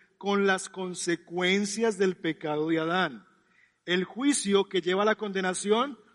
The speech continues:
fue el resultado de un solo pecado. Pero la dádiva de Dios que lleva a la justificación tiene que ver con una multitud de transgresiones". Y aquí es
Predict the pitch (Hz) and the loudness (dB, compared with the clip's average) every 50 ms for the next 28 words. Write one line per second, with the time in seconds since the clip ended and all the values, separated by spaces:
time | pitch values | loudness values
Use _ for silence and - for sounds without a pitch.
0 | _ _ _ - 196 196 190 185 208 208 - 208 185 - - 190 196 214 233 247 | _ _ _ 2 4 4 4 2 0 -4 -4 -6 -8 -4 0 2 4 6 6 6
1 | 285 302 - - - _ _ _ _ _ _ _ _ _ _ _ _ _ _ _ | 4 2 -2 -10 -20 _ _ _ _ _ _ _ _ _ _ _ _ _ _ _
2 | _ - 277 302 302 302 302 285 - - - - - - - 247 254 254 254 247 | _ 0 4 4 6 6 4 2 -2 -10 -20 -18 -14 -6 0 2 2 2 2 0
3 | 254 233 - 226 208 - 233 226 190 151 123 110 _ _ _ _ _ _ _ _ | -4 -4 -2 -4 -2 -2 -2 -2 -2 -4 -8 -16 _ _ _ _ _ _ _ _
4 | _ _ _ _ _ _ _ _ _ _ - 180 196 190 190 185 180 170 165 160 | _ _ _ _ _ _ _ _ _ _ -2 0 0 0 2 2 2 0 0 -2
5 | 156 175 180 214 247 294 285 285 277 269 262 262 254 254 247 240 226 214 202 190 | -2 0 0 0 0 -2 -4 -2 0 0 0 0 -2 -4 0 2 4 4 4 2
6 | - - 185 160 160 175 180 190 208 208 - 196 190 - 185 - - 175 - 165 | -2 -4 -6 -4 0 0 2 2 2 2 0 -2 -8 -12 -10 -8 -8 -8 -6 -6
7 | 160 - 202 214 220 190 190 185 196 - - 185 170 170 175 175 - 196 190 190 | -6 -2 -2 -2 -2 -2 -2 -4 -4 -2 -2 0 2 2 0 0 0 -2 -2 -2
8 | 190 185 185 180 165 - - 170 - _ - 220 233 269 277 - _ _ - - | -2 -2 -2 -4 -4 -6 -14 -16 -14 _ -4 -2 -2 -2 -4 -10 _ _ -20 -20
9 | _ _ _ _ _ _ - - 175 185 202 220 - - - _ _ _ _ _ | _ _ _ _ _ _ -2 0 2 4 2 2 0 -8 -20 _ _ _ _ _
10 | - 170 175 170 156 147 160 151 - 170 156 131 101 95 - - - - _ _ | -4 -2 -2 -2 -2 -4 -8 -8 -6 -6 -8 -8 -10 -16 -20 -20 -20 -20 _ _
11 | _ _ _ _ _ _ - 196 208 208 - 233 254 277 285 | _ _ _ _ _ _ -4 -2 -2 -2 -2 -6 -8 -8 -8